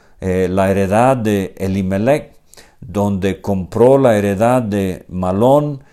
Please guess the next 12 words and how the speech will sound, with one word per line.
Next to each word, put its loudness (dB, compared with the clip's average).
eh, -6
y 0
a 2
Ruth 2
la 2
moabita, 2
donde -2
restauró 2
la -4
heredad -2
a -6
Noemí, -2